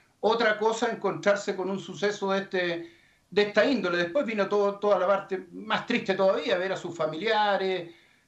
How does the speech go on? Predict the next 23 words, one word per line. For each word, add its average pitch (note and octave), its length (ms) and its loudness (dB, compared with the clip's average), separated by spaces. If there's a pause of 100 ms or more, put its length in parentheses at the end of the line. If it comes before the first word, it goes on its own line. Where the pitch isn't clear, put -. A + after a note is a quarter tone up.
la D3 160 2
misa F#3 340 2
que F3 80 -2
se G3 100 -6
hizo E3+ 160 -4
en E3+ 60 -6
San D3 180 0
Carlos. F#3 760 0 (400)
Eh, E3+ 160 -4
la F3+ 160 4
verdad F#3+ 260 2
que G#3+ 80 -2
todos A#3 200 4
lo A3+ 140 0
recordamos G#3 500 2
con G3 200 0
mucho G#3+ 260 -2
cariño, G#3 380 0
a - 20 -4
pesar F#3+ 300 2
de G3+ 120 -6
que, G3 440 -4 (360)
mira, E3+ 440 -4